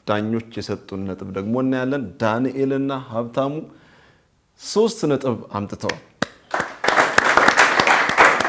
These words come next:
ዮሴፍና ዮሐንስ ደግሞ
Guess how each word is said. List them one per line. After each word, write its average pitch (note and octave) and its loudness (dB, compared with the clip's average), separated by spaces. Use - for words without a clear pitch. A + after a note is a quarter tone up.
ዮሴፍና C#3 2
ዮሐንስ G#2+ 2
ደግሞ G#2 0